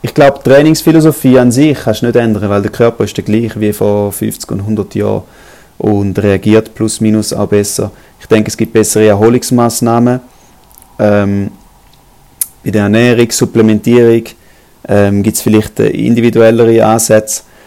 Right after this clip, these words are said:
Ich glaube, es ist vor allem so, dass, äh, das Individuelle und ich denke oft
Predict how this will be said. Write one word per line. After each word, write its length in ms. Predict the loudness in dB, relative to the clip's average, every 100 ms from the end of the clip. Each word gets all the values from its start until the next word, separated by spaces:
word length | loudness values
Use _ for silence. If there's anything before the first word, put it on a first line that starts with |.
| _ _ -20
Ich 160 | -6
glaube, 240 | 2 4 4
es 60 |
ist 140 | 0 0
vor 140 | 2
allem 280 | 4 4 2
so, 160 | 2
dass, 360 | 2 2 0 -2
äh, 440 | 2 2 2 2 -2 -10 _ -10
das 360 | -8 -8 -14 -4
Individuelle 1000 | 0 2 2 2 4 4 4 4 0 -2 -10 _ _ _ _
und 360 | 0 2 2 2
ich 140 | 0 0
denke 500 | 2 2 0 -4 -2
oft 560 | 2 2 2 -6 -20